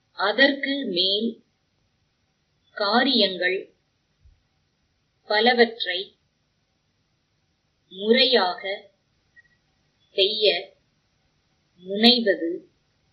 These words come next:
சுலபமாக வெற்றி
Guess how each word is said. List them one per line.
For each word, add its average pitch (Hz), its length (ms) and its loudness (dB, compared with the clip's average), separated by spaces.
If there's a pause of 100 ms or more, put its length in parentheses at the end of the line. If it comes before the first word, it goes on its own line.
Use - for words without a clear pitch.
(1500)
சுலபமாக 233 880 4 (2250)
வெற்றி 214 440 0